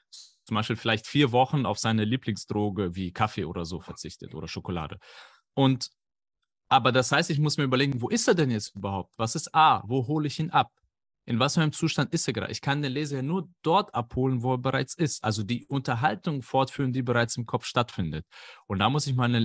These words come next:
Leute natürlich gut kennen. Und dann denke ich mir, wie, was für Wünsche hat er gerade? Worüber denkt er gerade nach? Er möchte wahrscheinlich produktiver werden. Vielleicht hat er ein zu hohes Stresslevel, fühlt sich irgendwie immer müde und, äh, unproduktiv. Und dann schreibe ich das, „Okay,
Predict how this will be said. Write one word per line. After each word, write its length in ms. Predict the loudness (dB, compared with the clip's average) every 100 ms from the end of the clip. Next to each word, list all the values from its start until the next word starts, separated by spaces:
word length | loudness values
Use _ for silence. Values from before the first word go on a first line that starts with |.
| 2
Leute 300 | 2 2 2
natürlich 240 | 0 -2
gut 200 | -4 -4
kennen. 300 | -2 0 -2 _ _ _
Und 140 | -4 0
dann 140 | 2
denke 180 | 2 0
ich 100 | 0
mir, 220 | 0 2
wie, 200 | 2 2 0 -6 -20 _
was 220 | -2 0
für 320 | 0 0 2
Wünsche 320 | 2 2 4 2
hat 160 | 2
er 40 | 0
gerade? 220 | -4 -2
Worüber 260 | -2 -2
denkt 220 | -2 -2 -4
er 60 |
gerade 200 | -2 -2
nach? 140 | -2 -4
Er 120 | -2
möchte 300 | 0 0 -2
wahrscheinlich 480 | -2 0 0 0 -2
produktiver 640 | -4 -2 -2 -2 0 0 -2
werden. 160 | -6 -10 _ _ _ _
Vielleicht 340 | 2 2 4
hat 140 | 2 2
er 60 |
ein 60 | 0
zu 200 | 2 2
hohes 220 | 2 2
Stresslevel, 640 | -2 -4 -2 0 0 -2 -4 _ -20 -20 -8
fühlt 260 | 2 4
sich 220 | 4 2
irgendwie 280 | 4 4 4
immer 200 | 4 6
müde 380 | 6 6 4 2 0 0
und, 500 | 2 2 0 -8 -12 _
äh, 320 | 2 4 4 2 _ _
unproduktiv. 840 | 4 4 4 -2 -2 -8 -10 -12 _ _ _ _ _ _ -2
Und 100 | 2
dann 80 | 2
schreibe 240 | 4 4
ich 60 | 2
das, 140 | -2
„Okay, 320 | 0 2 2